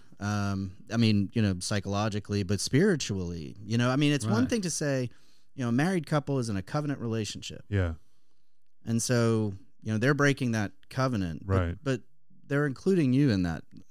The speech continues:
Speaker 1: you know, as well. Like, you're, you're a part
Speaker 2: Right.
Speaker 1: of, of that. And so there's, I mean, with any sin, there's spiritual death.
Speaker 3: Right.
Speaker 1: Um, and so, I, you know, because I, kinda like we were talking about, it's like,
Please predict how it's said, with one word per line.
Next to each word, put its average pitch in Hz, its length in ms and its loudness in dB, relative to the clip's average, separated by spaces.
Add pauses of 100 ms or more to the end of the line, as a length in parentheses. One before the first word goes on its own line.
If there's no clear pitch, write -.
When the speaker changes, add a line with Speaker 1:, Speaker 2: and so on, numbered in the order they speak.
(240)
Speaker 1:
you 127 160 0
know, 110 120 4
as 98 160 0
well. 110 340 4
Like, 92 240 -2
you're, 120 160 2
you're 131 220 4
a 120 40 -2
part 127 300 0
Speaker 2:
Right. 98 160 -4
Speaker 1:
of, 98 320 -4
of 101 220 -4
that. 87 240 -2
And 98 140 -2
so - 140 -2
there's, 127 280 0 (1120)
I 117 60 -2
mean, 135 140 6
with 139 160 4
any 147 220 2
sin, 110 280 0
there's 101 160 0
spiritual 92 440 -4
death. - 460 -14
Speaker 3:
Right. 98 300 8 (180)
Speaker 1:
Um, 95 420 -2
and 98 160 -2
so, 101 480 0 (160)
I, 95 60 -6
you 110 160 0
know, 113 100 4
because 131 260 2
I, 160 120 4
kinda 143 440 -2
like 147 140 2
we 147 120 4
were 139 80 0
talking 147 320 0
about, 95 200 0
it's 95 160 -6
like, 117 120 -4